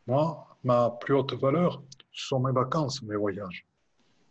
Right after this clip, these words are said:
Mais il se trouve que quand vous restez longtemps avec ces personnes, plusieurs jours, à, à œuvrer ensemble, ces personnes, par exemple, prenons une personne qui va dire que sa plus haute valeur, c'est son travail, c'est ce vraiment à quoi il veut arriver,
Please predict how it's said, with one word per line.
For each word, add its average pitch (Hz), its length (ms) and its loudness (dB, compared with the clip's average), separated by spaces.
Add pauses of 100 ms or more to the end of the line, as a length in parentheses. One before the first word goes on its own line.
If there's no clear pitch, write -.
(140)
Mais 139 80 4
il 131 80 2
se 151 100 2
trouve 185 320 0
que - 140 -6
quand 143 160 0
vous 127 100 -2
restez 131 320 -2
longtemps 123 380 0
avec 139 160 -2
ces - 160 -6
personnes, 170 440 0
plusieurs 127 380 2
jours, 127 460 0 (460)
à, 104 80 2
à 101 40 4
œuvrer 117 440 4
ensemble, 151 640 0 (540)
ces 139 200 -2
personnes, 170 460 2 (600)
par 90 100 -4
exemple, 139 300 2
prenons 117 180 0
une 117 140 0
personne 160 460 0
qui - 100 -14
va 117 140 0
dire 135 180 -2
que - 80 -6
sa 123 100 -4
plus - 160 -4
haute 120 180 -2
valeur, 117 300 -2
c'est - 120 -8
son 113 180 -8
travail, 170 500 0 (280)
c'est - 180 -10
ce - 160 2
vraiment 117 500 0
à 104 60 -4
quoi 123 200 -4
il - 80 -6
veut 104 180 -8
arriver, 120 440 -8